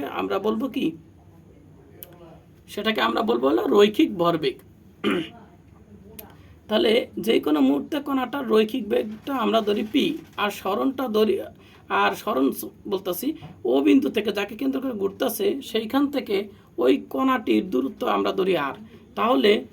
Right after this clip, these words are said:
কৌণিক ভরবেগ হবে, কৌণিক ভরবেগ হবে কি? সরণ গুণন কি বা দূরত্ব গুণন হলো, দূরত্ব গুণন হলো রৈখিক ভরবেগ। পিটা হলো কি রৈখিক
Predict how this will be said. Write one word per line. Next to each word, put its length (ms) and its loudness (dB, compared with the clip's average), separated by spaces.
কৌণিক 400 6
ভরবেগ 380 0
হবে, 200 2
কৌণিক 300 6
ভরবেগ 360 2
হবে 240 0
কি? 100 0
সরণ 320 4
গুণন 240 6
কি 100 2
বা 80 2
দূরত্ব 340 6
গুণন 320 6
হলো, 200 2
দূরত্ব 300 4
গুণন 260 4
হলো 180 4
রৈখিক 320 8
ভরবেগ। 280 2
পিটা 260 0
হলো 200 4
কি 60 2
রৈখিক 300 4